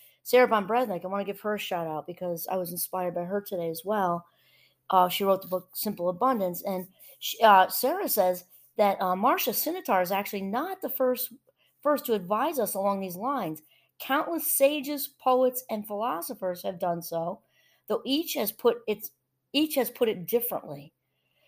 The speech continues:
One of Buddha's main steps for achieving enlightenment, for example,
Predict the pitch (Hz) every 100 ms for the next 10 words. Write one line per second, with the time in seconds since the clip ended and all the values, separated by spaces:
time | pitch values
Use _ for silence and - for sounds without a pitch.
0 | _ - 233 269 226 175 262 302 214 175
1 | 208 247 269 - 285 254 - 196 - 240
2 | 214 196 190 214 311 - 190 156 185 175
3 | 185 165 156 156